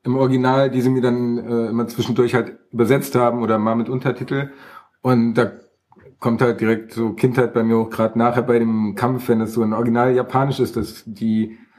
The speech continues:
die Sprache hat halt so, so eine Power grad in Kampfsituationen oder so, ist, ähm,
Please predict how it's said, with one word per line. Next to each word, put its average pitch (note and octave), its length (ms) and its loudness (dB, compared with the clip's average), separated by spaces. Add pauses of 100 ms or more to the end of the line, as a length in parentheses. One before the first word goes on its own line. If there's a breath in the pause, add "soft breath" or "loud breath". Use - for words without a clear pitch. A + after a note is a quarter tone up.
(460 loud breath)
die A2 280 2
Sprache - 520 0
hat A2+ 160 0
halt A2+ 400 0
so, - 180 -6
so G#2 160 -2
eine A2 400 0 (100)
Power D3 360 0
grad B2 340 0
in A#2 300 -2
Kampfsituationen A#2 1000 0
oder A2+ 120 -4
so, A2+ 160 -2
ist, G#2+ 260 -10
ähm, A2 380 -6